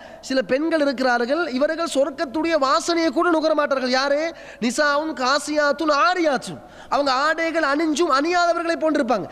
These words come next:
இந்த Instagram-ல போட்டோ அடிச்சு போஸ்ட் கொடுக்குறாங்க தானே, இறுக்கமா உடுக்குறாங்க தானே, மெல்லிய மெட்டீரியல் உடுக்குறாங்க தானே,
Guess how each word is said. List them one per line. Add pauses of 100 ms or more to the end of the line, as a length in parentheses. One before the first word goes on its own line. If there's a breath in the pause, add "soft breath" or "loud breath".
இந்த
Instagram-ல
போட்டோ
அடிச்சு
போஸ்ட்
கொடுக்குறாங்க
தானே, (220 loud breath)
இறுக்கமா
உடுக்குறாங்க
தானே, (220 loud breath)
மெல்லிய
மெட்டீரியல்
உடுக்குறாங்க
தானே,